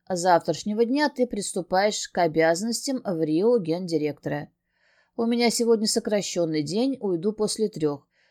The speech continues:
Пока заканчивай со своими делами. Остальные перепоручишь своим подчиненным". Внутри скребло назойливое беспокойство.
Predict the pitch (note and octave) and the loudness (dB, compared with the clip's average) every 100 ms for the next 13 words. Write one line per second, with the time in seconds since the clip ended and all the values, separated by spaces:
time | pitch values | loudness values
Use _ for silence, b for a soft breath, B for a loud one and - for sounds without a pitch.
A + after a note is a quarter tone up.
0 | _ - G3+ - B3+ - G3 G#3 G3+ G#3+ | _ 0 2 6 4 4 2 2 2 2
1 | A3 G#3 G#3 G#3 F3 A3 F3+ F#3 F#3 F#3 | 2 0 -2 -2 -2 -2 -2 0 0 0
2 | F3 F3 D#3+ D3 D3 D#3 _ _ _ _ | 0 2 4 2 0 -8 _ _ _ _
3 | - A#3+ - B3+ B3+ C4+ D4 C#4 B3 A#3+ | 2 2 4 6 6 4 2 2 2 4
4 | A3+ G#3+ A#3 C#4 - - - B3 A3+ G#3 | 6 6 2 0 -6 -8 -4 0 2 0
5 | G#3+ A3 - D3+ D3+ D3 D3+ D#3 _ _ | -4 -6 -6 -6 -6 -6 -10 -12 _ _
6 | _ _ _ _ _ _ E3 D#3+ E3+ F#3+ | _ _ _ _ _ _ -4 -2 0 0
7 | - D#3+ D#3+ E3+ F3+ E3 D3 E3 E3 E3+ | -2 0 0 0 0 -2 0 0 2 0
8 | F#3 G3 - A3+ C#4 B3 - D3 C#3+ | -2 -2 -2 -2 2 0 0 -10 -12